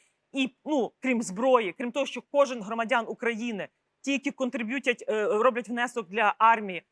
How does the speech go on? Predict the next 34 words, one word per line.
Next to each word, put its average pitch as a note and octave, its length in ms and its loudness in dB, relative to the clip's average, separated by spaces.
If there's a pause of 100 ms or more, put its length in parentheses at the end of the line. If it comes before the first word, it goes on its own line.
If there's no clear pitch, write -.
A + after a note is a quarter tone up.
(120)
мають B3 220 0
проходити C4+ 460 -6
курси C4 340 -8
тактичної A3+ 540 -8
медицини, G#3 600 -8 (260)
військову B3 480 -4
підготовку. A3 640 -6
Тобто A#3+ 220 -4
ми, D4 220 2 (380)
я C#4 140 6
не D4+ 80 -4
знаю, B3+ 260 2
мілітаризація C4 960 0
чи A#3 220 -8 (240)
воєнні B3 720 0
рейки A#3 360 0
економіки. B3+ 720 -2
Тобто G3+ 300 -10
в - 20 -10
нас A#3+ 180 -4
не C4+ 100 -6
має C4 200 0
бути A3+ 220 -6
цієї A3+ 260 -8
нормалізації, A3+ 800 -4
яку A#3 180 -8
ми A3 120 -6
бачимо. G3 460 0
З - 60 -16
одної A#3+ 180 -10
сторони, A#3 300 -10
має G#3+ 240 -2
економіка G3 480 -8
працювати, A3 600 -2